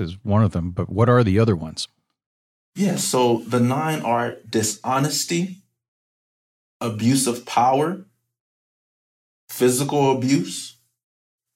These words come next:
Speaker 2: sexual assault, demonstrating bias,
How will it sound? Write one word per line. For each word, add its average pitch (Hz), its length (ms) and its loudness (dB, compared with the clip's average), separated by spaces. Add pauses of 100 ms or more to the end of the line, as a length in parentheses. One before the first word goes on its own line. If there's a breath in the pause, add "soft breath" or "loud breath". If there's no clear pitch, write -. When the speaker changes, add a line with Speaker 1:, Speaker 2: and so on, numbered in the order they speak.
(220)
Speaker 2:
sexual 127 680 -2
assault, 135 520 -2 (1400)
demonstrating 131 680 4
bias, 139 600 0